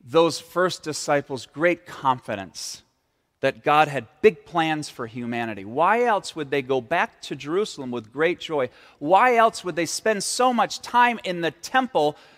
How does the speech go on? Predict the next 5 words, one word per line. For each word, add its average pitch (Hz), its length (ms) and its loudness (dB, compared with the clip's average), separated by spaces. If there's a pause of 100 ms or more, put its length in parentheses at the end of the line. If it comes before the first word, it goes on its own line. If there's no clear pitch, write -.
(460)
blessing 180 840 2
God? 220 420 -6 (3500)
They 165 120 -6
were 185 160 -4
celebrating 175 1040 -4